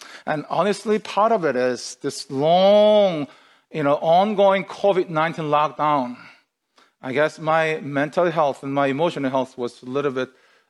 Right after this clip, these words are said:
uh, being affected, but, you know, over the time. I know I've been really pushing myself and passionately spreading the gospel to heal, you know, to provide really spiritual care and practice this radical generosity and hospital-,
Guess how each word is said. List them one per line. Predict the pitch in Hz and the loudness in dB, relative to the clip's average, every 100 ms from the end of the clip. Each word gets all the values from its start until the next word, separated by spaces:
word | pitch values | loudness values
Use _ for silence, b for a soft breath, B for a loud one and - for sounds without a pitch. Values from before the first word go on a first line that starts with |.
| - | -8
uh, | 127 123 | -4 -4
being | 117 139 | -2 -2
affected, | 139 127 139 - 123 113 - _ _ _ _ 113 | -2 0 -2 -2 -10 -10 -14 _ _ _ _ -8
but, | 120 - | -8 -6
you | 156 | -8
know, | 127 - | -8 -4
over | 139 127 | -4 -2
the | 117 | -6
time. | - 123 123 117 _ _ _ _ - | -6 -6 -4 -8 _ _ _ _ -14
I | - 139 | -6 -2
know | 147 156 | 2 2
I've | 143 | 0
been | 139 | -2
really | 131 156 | -2 -2
pushing | 151 156 170 | -2 -6 -6
myself | 147 131 - 127 123 | -4 -4 -2 -2 -2
and | 123 | -6
passionately | - 160 170 151 135 131 123 B B | -4 -4 -4 -6 -4 -6 -8 B B
spreading | - - 170 165 | -16 -2 0 0
the | |
gospel | 151 147 151 - 160 135 | 0 2 0 -4 -6 -6
to | 131 | -6
heal, | - 170 165 160 151 B - | -4 0 2 0 -4 B -6
you | |
know, | 139 135 | -2 0
to | 131 | -2
provide | - 160 151 160 160 139 190 156 | -4 0 2 2 0 -4 -16 -4
really | 196 | -4
spiritual | 196 - 175 165 | -2 -2 -2 -2
care | 135 - 156 151 156 151 B B | -8 -2 0 2 0 -4 B B
and | 151 143 135 135 | -2 0 -2 -6
practice | - - 190 190 180 - | -8 2 2 2 -4 -4
this | 156 - | -8 -2
radical | 156 160 165 156 | 2 2 0 -2
generosity | 156 147 151 160 156 143 | -2 0 0 0 -2 -2
and | |
hospital-, | 139 151 - 147 135 131 | -2 -4 -4 -4 -4 -4